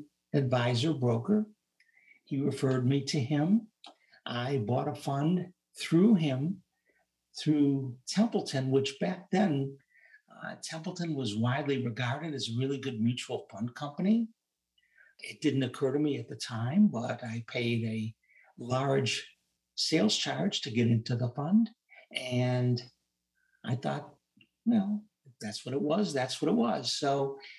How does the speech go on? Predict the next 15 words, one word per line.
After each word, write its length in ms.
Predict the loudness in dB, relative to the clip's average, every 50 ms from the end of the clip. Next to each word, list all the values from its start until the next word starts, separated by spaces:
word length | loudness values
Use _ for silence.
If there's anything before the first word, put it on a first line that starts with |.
| -20 -20 -20 _ -2
that 240 | 0 0 0 0 -2
was 160 | -4 -2 -2
the 120 | -4 -4 2
first 260 | 2 4 4 4 2
investment 540 | -2 -2 -2 -2 -2 -4 -4 -4 -6 -8 -8
I 80 | -6 -4
made. 340 | -4 -4 -2 0 0 0
It 100 | 0 0
was 300 | 0 -2 -4 -4 -4 -4 -2
basically, 520 | 0 0 0 0 -2 -4 0 2 2 2 2
I 40 |
was 160 | 0 0 2 0
lucky 260 | 0 0 2 0 0
enough 240 | 0 0 -4 -6 -8
to 160 | -10 -10 -10